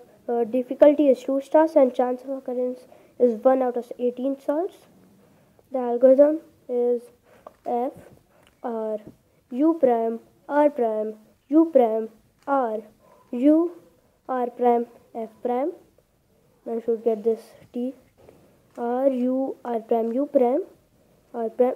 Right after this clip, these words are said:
F or F prime, and that should solve the cube. Next one is the R B permutation. It swaps these two corners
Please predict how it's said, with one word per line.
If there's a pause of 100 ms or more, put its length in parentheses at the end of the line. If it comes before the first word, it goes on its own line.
(120)
F (160)
or
F
prime, (680)
and
that
should
solve
the
cube. (560)
Next
one
is
the
R
B
permutation. (720)
It
swaps (140)
these
two
corners